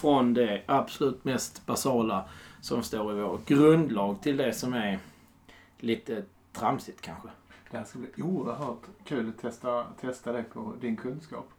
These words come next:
Speaker 2: Om den har, om den har lagt sig, eller om den sitter
Speaker 1: Ja.
Speaker 2: fundamentaliskt.
Speaker 1: Den har inte riktigt, den har inte riktigt varit en del av mitt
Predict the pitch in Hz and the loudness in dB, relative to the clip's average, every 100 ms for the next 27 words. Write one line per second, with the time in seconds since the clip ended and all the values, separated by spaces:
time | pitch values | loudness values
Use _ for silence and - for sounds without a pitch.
0 | - - - - 127 127 123 127 110 120 | -20 -20 -12 -4 0 0 0 -4 -8 -8
1 | 120 120 147 - - - 117 110 - 123 | -6 -4 -4 -6 -10 -14 -14 -14 -16 -14
2 | 120 117 120 117 127 - - - 98 110 | -10 -8 -8 -6 -8 -8 -8 -6 -4 -2
3 | 110 - - 139 127 120 117 147 - 135 | -4 -8 -8 -4 -2 -2 -4 -4 -4 -2
4 | 104 120 143 135 139 131 110 147 147 - | 0 2 6 6 6 4 4 4 4 0
5 | 120 - - - - 139 147 143 135 147 | -2 -4 -16 -18 -2 4 6 6 6 4
6 | 143 123 127 123 139 135 131 110 113 | 4 4 6 6 6 4 4 4 0